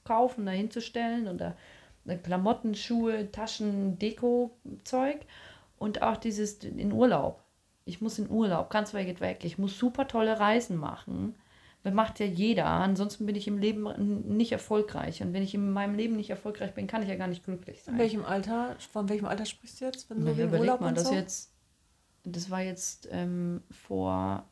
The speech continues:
Speaker 1: sechs Jahren. Das waren diese Gedanken. Was war ich da?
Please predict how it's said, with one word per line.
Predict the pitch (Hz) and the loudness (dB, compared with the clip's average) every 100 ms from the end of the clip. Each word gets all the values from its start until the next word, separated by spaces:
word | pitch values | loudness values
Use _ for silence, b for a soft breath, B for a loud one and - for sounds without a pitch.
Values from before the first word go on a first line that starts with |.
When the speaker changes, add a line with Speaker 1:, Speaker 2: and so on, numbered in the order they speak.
| _ | _
Speaker 1:
sechs | - - 208 - | -8 -8 -6 -4
Jahren. | 285 208 175 | -2 0 -2
Das | 190 | -2
waren | 214 208 | -2 -4
diese | 208 208 | -4 -4
Gedanken. | 196 214 247 254 175 170 175 - _ _ - 175 - - - - | -2 0 0 -2 -4 -2 -4 -6 _ _ -16 -16 -16 -20 -20 -10
Was | 196 | -6
war | 214 226 | 0 -2
ich | 226 | 0
da? | 226 233 | 0 0